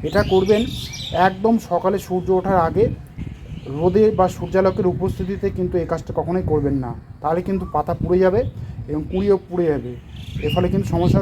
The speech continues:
বৃদ্ধি পাবে। এরপরে ফিফথ যে টিপসটির কথা আমি আপনাদেরকে বলবো,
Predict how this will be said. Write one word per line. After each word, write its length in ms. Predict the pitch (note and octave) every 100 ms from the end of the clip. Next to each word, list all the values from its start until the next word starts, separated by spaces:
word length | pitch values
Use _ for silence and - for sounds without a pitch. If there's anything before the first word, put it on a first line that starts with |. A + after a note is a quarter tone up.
| F3
বৃদ্ধি 240 | E3 E3+ F3+
পাবে। 200 | C#3 - - - - -
এরপরে 440 | F3 F3 G#3 G#3+ F3+ - -
ফিফথ 540 | - C4 C#4 - - E3
যে 180 | G3+ A3 - - - - -
টিপসটির 360 | A3+ A3+ A#3+
কথা 280 | A3 F3+ F#3+
আমি 180 | F3+ F3
আপনাদেরকে 380 | E3 E3+ E3 E3
বলবো, 380 | C#3 E3+ D3